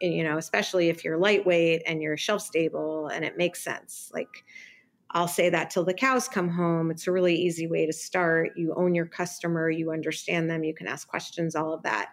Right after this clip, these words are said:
But at some point, likely, um, you are going to want to expand out of one channel and into retail, most likely grocery.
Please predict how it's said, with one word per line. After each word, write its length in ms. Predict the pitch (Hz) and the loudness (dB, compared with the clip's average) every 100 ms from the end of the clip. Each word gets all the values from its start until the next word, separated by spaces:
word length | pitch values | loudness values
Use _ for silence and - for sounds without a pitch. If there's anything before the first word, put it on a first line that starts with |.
| - - - - | -14 -16 -16 0
But 140 | 254 247 | 4 6
at 180 | 240 240 | 4 2
some 280 | 254 254 247 | 2 2 0
point, 560 | - 226 185 175 - - _ - | 0 4 6 4 2 -4 _ 0
likely, 920 | 196 190 190 165 156 156 208 294 - _ _ _ _ - | 4 4 2 0 2 2 2 0 -4 _ _ _ _ 0
um, 640 | 190 180 170 165 165 - - - | 4 4 4 2 0 -4 -8 -4
you 240 | 202 214 208 | 2 6 6
are 120 | 202 | 6
going 320 | 202 185 190 | 4 4 4
to 200 | 185 190 | 2 2
want 360 | 175 170 160 - - | 4 4 2 -2 -8
to 380 | - 180 165 165 | -2 2 4 4
expand 640 | 160 - 165 127 87 117 - _ _ _ - | 0 0 0 0 -4 -8 -12 _ _ _ -2
out 380 | 185 180 180 180 | 2 4 4 4
of 220 | 175 160 | 0 2
one 260 | 165 160 160 | 2 2 0
channel 640 | - 214 196 190 175 170 - | 2 4 4 4 4 2 2
and 180 | 175 170 | 2 2
into 1080 | 180 175 170 - 170 156 160 160 156 156 - _ _ _ _ - | 2 2 0 0 2 4 2 0 0 -2 -8 _ _ _ _ 0
retail, 560 | 170 156 - - - _ | 0 0 -4 -4 -12 _
most 280 | 175 165 - | 0 0 0
likely 520 | - - - 113 - - | -4 -2 -2 0 0 2
grocery. 760 | 233 208 - 202 196 190 190 | 2 2 2 4 4 2 -2